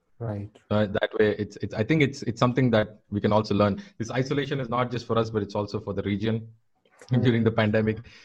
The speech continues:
Speaker 2: So you
Speaker 1: Right.
Speaker 2: can look to, uh, you know, uh, nutrition which is coming from the land around you, instead of
Speaker 1: Hmm.
Speaker 2: getting something from, from,
Speaker 1: So
Speaker 2: from, from
Speaker 1: Bhagavad
Speaker 2: an outside.
Speaker 1: Gita has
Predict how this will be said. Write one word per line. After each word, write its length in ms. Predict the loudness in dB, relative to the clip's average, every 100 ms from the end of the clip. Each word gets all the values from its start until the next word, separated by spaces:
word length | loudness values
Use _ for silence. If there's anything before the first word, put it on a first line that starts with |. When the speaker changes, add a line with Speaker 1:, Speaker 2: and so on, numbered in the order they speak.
| _
Speaker 2:
So 140 | -2 0
you 80 |
Speaker 1:
Right. 100 | 0
Speaker 2:
can 140 | 0 -2
look 300 | -2 -4 -8
to, 60 | -20 -20 _ _ _ _ -6
uh, 160 | -4 -2
you 200 | -2 0
know, 320 | 0 0 -4 _
uh, 380 | -8 -6 -8 -10 -2
nutrition 460 | -2 0 -2 -2
which 140 | -6 -6
is 80 |
coming 240 | -6 -6 -6
from 400 | -8 -10 -10 -12
the 60 | -10
land 260 | -6 -4
around 240 | -4 -2 -4
you, 160 | -6 -12 _ _ -4
instead 200 | -2 2
of 140 | 2
Speaker 1:
Hmm. 160 | 0 -8 -10 _ _ _ _ _ _ _
Speaker 2:
getting 200 | -4 -2
something 360 | -2 -2 -2 -4
from, 360 | -6 -8 -8 -14 _ _
from, 200 | 2 2
Speaker 1:
So 160 | 4 4
Speaker 2:
from, 200 | 4 2
from 140 | 4
Speaker 1:
Bhagavad 120 | 6
Speaker 2:
an 140 | 8 8
outside. 40 |
Speaker 1:
Gita 340 | 6 6 6 6
has 540 | 6 6 4 2 -6